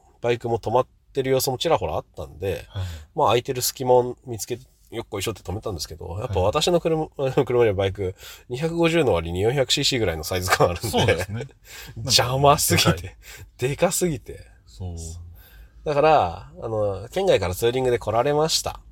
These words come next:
Speaker 1: ってなった時に、その、小さめのバイクだったらいいんですけど、
Speaker 2: うん。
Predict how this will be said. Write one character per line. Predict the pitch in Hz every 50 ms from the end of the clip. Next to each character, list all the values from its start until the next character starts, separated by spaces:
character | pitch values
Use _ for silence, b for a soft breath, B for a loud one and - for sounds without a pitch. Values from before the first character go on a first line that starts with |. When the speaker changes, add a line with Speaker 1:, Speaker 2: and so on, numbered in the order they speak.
| - - - - - - - - -
Speaker 1:
っ | -
て | - 131
な |
っ | 123
た | - 135
時 | 135 139 135 139 139
に、 | 175 208 165 - - _ _ b b b b b b b b b b b
そ | - - 87
の、 | 73 69 65 65 - - - - - - - - - - -
小 | - 131
さ | 151 - 247
め | 262
の | 262 254
バ | 254 277
イ | 254
ク | 175
だ | 104
っ | 92
た | - -
ら |
い | 85
い | 87
ん |
で | 82 76
す | - -
け | - -
ど、 | 71 69 - - - - - -
Speaker 2:
う | 95
ん。 | 87 80 80 76